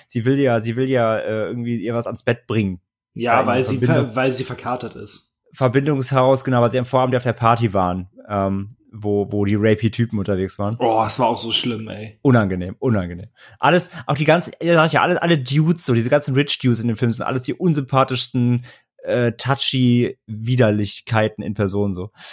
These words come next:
Speaker 1: Und genau, sie will ihr morgens so was gegen Carter bringen, so ein bisschen, ne, wieder ein bisschen anbiedern bei ihr. Und er sagt so, „Ey, lass sie mal, lass sie mal ein bisschen ärgern. Komm, wir kippen der mal irgendeinen Scheiß in den Becher“, so. Und, und, und Veronica sagt dann so, „Ja, genau, super Idee.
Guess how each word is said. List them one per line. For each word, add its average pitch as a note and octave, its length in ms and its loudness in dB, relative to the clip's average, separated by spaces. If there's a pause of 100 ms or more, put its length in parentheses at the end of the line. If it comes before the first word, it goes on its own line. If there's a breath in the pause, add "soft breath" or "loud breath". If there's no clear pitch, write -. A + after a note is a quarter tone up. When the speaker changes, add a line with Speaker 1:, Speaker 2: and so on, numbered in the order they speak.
(240 loud breath)
Speaker 1:
Und B2 260 -2
genau, C#3 220 4
sie A#2+ 120 0
will E3 80 2
ihr E3+ 100 4
morgens D3 300 2
so B2+ 240 2
was B2+ 180 0
gegen B2+ 220 -2
Carter D3 360 4
bringen, C3 280 2
so A#2 80 0
ein G#2+ 40 -4
bisschen, B2 280 -4
ne, C3+ 180 0
wieder B2+ 140 0
ein A2 40 -4
bisschen A#2+ 260 -4
anbiedern C3+ 500 0
bei A#2 120 -2
ihr. A2+ 300 -4 (460 loud breath)
Und B2+ 140 -4
er D3+ 160 2
sagt C#3+ 220 0
so, B2 40 -4
„Ey, B2+ 140 -2
lass D3+ 160 0
sie D#3 60 -4
mal, B2 180 4
lass A#2+ 140 0
sie D3 80 -4
mal B2+ 80 2
ein A2+ 80 0
bisschen B2 260 -4
ärgern. G#2 400 2
Komm, A#2 100 -4
wir A#2 80 0
kippen C#3 280 -2
der A2 120 2
mal A2 140 0
irgendeinen A2+ 220 -2
Scheiß A#2 320 0
in A2 60 -4
den G2 120 -2
Becher“, F#2 260 -4
so. F2 180 -12 (340 loud breath)
Und, C3 180 0
und, B2 340 -4
und B2 360 -4 (160)
Veronica B2+ 520 2
sagt B2 160 0
dann A#2+ 120 -4
so, A#2+ 100 -4
„Ja, C3 240 -2
genau, C3 220 2
super D3+ 260 0
Idee. C3 300 2